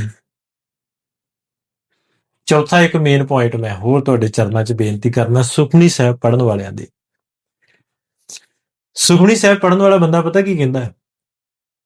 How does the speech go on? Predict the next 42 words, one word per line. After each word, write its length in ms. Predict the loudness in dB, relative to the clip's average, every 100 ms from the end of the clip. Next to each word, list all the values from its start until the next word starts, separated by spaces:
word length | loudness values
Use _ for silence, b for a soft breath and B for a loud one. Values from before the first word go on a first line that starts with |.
| _
ਤੁਸੀਂ 220 | 2 4
ਦੇਖਿਓ, 440 | 4 2 -2 -10 -12 _ _ _ _ _ _ _ _ _ _ _ _ -2
ਉਹ 140 | 0
ਪਤਾ 100 | 2
ਕੀ 60 | 2
ਕਹੇਗਾ? 260 | 0 -2 -2
ਉਹ 220 | 0 2
ਕਹੇਗਾ, 580 | 4 2 2 2 -2 -10 _ _ _ _ _ _ _ _ _ _ _
"ਆਹ 260 | 4 4 4
ਕੰਮ 240 | 0 -4
ਕਿੱਦਾਂ 340 | -2 -2 -2 -2
ਕਰਾਂਗੇ?" 320 | -2 -4 -4
ਇੱਕ 240 | -4 -4 0
ਪਾਸੇ 300 | 0 0 0
ਸੁਖਮਨੀ 300 | 0 2 2
ਸਾਹਿਬ 220 | 2 2
ਰੋਜ਼ 220 | 2 2
ਪੜ੍ਹ 200 | 0 -2
ਰਿਹਾ, 300 | -4 -6 -10 _ _ _ _ _ _ 0
ਦਸ 240 | 2 2
ਸਾਲ 200 | 2 2
ਹੋ 120 | 4
ਗਏ 160 | 4 4
ਆ, 80 | 4
ਵੀਹ 220 | 2 2
ਸਾਲ 260 | 2 2 4
ਹੋ 120 | 2
ਗਏ 120 | 2
ਆ, 60 | 2
ਤੀਹ 220 | 2 2
ਸਾਲ 260 | 2 0
ਹੋ 140 | 2 0
ਗਏ 160 | 0
ਆ, 120 | -2 -4 b b 0
ਆਪਣੇ 320 | 2 4 4
ਤੌਰ 240 | 4 2
ਦੇ 100 | 2
ਉੱਤੇ 200 | 0 0
ਉਹ 40 | -2
ਸਹੀ 260 | 0 0
ਸਮਝ 280 | 0 0 0
ਰਿਹਾ। 240 | -2 -4